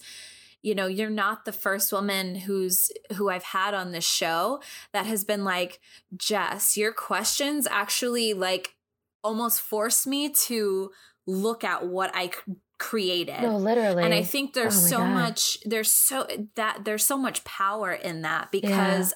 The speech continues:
Speaker 1: I know me personally, there are times where I feel like I haven't done enough or
Speaker 2: Yeah.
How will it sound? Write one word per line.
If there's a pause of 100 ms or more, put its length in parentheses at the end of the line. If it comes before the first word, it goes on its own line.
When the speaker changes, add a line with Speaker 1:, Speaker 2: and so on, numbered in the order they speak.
Speaker 1:
I
know
me
personally, (380)
there
are
times
where (440)
I
feel
like (460)
I
haven't
done
enough
or
Speaker 2:
Yeah.